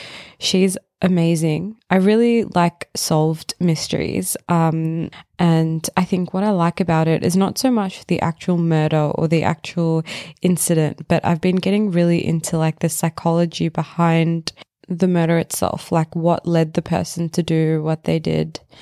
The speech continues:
and, um, their relation to the victim itself. Highly recommend Bella Fiore. Also really like Kendall Rae. I've also been listening to a bunch of podcasts. I'll link them down in the show notes. But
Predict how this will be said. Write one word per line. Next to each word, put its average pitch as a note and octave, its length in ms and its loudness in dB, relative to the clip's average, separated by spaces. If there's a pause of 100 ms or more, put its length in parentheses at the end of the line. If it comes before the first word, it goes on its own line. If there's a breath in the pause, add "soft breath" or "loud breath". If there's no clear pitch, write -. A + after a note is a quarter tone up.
(400 loud breath)
and, E3 540 0
um, E3 320 0
their F3 160 2
relation E3+ 840 -2 (180)
to F#3 680 0 (480 loud breath)
the E3+ 640 0 (380)
victim F3+ 440 0
itself. - 720 -2
Highly G#3 280 2
recommend G3 420 -2
Bella F3+ 240 2
Fiore. E3+ 560 0
Also F#3+ 340 0
really F#3 260 2
like E3+ 240 0
Kendall E3+ 400 0
Rae. D#3 520 0
I've E3+ 140 0
also E3+ 240 0
been E3+ 280 0
listening E3 320 -4
to E3 100 -4
a D#3 60 -2
bunch F3 260 0
of - 60 -16
podcasts. E3+ 720 -6
I'll E3 400 2
link F3 280 0
them E3+ 360 0 (160)
down E3 340 2
in E3 60 2
the E3+ 80 2
show E3 240 0
notes. - 480 -4
But - 480 0